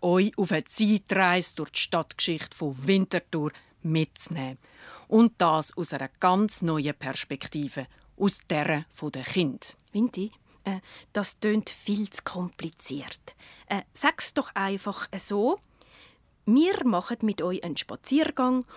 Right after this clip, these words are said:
Speaker 2: und unterwegs hört ihr, was die Kinder zu Winterthur früher alles erlebt haben.
Speaker 1: Turi, du hast da keinen Text.
Speaker 2: Oh, hast recht. Ähm, Entschuldigung.
Speaker 1: Wir starten mit dem ersten Hörspiel grad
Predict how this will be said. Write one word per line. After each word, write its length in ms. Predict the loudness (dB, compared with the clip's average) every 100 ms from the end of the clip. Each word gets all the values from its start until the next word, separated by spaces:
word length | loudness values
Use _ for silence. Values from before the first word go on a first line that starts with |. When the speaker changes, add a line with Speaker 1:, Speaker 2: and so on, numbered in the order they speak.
| -8
Speaker 2:
und 200 | 0 0 2
unterwegs 960 | 0 0 -2 -8 -2 -2 -2 -6 -6 -4
hört 380 | 0 0 0 -4
ihr, 280 | -4 -2 -4 -12 -8
was 240 | -4 -4 -4
die 120 | 0
Kinder 380 | 4 4 2 -6
zu 140 | -6 -4
Winterthur 540 | -4 -4 -4 -2 -2
früher 520 | -4 -6 -6 -4 -6 -6 -8
alles 360 | -6 -4 -6 -4
erlebt 500 | -4 -2 -4 -8 -8
haben. 200 | -8 -10 -18 _ _ _
Speaker 1:
Turi, 460 | 6 6 8 4 0 0
du 220 | 2 2
hast 380 | 2 0 0 0
da 180 | -2 -2
keinen 500 | -6 0 4 4 2 0
Text. 560 | 0 2 2 0 -2 -6 _ _
Speaker 2:
Oh, 140 | -6 -6 -10 -20 -20 _ _
hast 260 | -6 -2 -2
recht. 380 | -2 -4 -4 -12 _ _ _
Ähm, 160 | -16 -16 -18 -16
Entschuldigung. 540 | -2 -2 0 -6 -10 -16 _ _ _ _ _ _
Speaker 1:
Wir 340 | 2 4 4 2
starten 720 | -2 -2 -4 -4 -4 -4 0
mit 200 | -2 0
dem 80 | -4
ersten 540 | -2 0 0 2 4
Hörspiel 640 | 6 6 4 2 2 2 2
grad 340 | 2 2 2